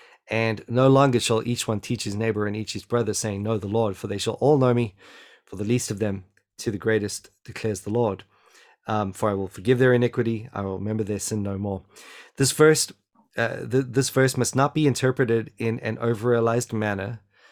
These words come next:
in the present day in light of Christ's inauguration of the new covenant.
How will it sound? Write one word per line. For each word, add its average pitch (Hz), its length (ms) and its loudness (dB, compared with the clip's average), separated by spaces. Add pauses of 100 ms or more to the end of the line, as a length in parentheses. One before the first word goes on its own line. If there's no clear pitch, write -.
(200)
in 113 140 -2
the 107 80 -4
present 143 380 4
day 110 300 2 (420)
in 113 100 0
light 113 320 2
of 117 220 -6
Christ's 110 300 -2
inauguration 110 1000 0
of 92 220 -6
the 104 80 -6
new 98 160 -10
covenant. 104 460 -10